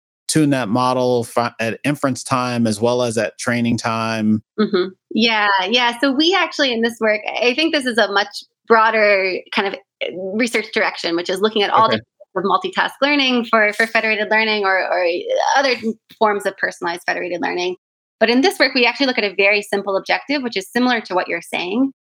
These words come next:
Speaker 2: So basically what the objective does, it's a simple form of multitask learning where there's, there's basically two tasks. There's a global model. So there's the model trained across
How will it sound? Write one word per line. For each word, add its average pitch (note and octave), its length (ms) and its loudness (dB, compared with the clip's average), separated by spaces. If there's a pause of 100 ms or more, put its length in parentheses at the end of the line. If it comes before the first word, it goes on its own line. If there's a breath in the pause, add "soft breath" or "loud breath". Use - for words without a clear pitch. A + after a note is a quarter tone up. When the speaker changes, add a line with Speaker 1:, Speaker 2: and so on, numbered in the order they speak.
Speaker 2:
So G#3+ 160 2
basically A3+ 720 2
what G3+ 220 0
the G#3 80 2
objective G#3+ 720 0 (180)
does, F#3+ 400 2
it's G3 160 -6
a G3 60 2
simple C#4 420 2
form A3+ 220 2
of G3+ 80 -2
multitask F#3+ 460 0 (120)
learning G3 240 0
where F#3 140 0
there's, F3+ 320 -6 (100)
there's G3 140 -2
basically G#3 360 0
two B3+ 140 2
tasks. G#3 400 -2 (140)
There's F#3+ 200 0
a F3+ 160 -4
global A#3 380 2
model. B3+ 560 0
So G3+ 80 0
there's F#3 240 -2
the G3 60 -2
model G3 360 2
trained G3 220 -2
across F#3 280 0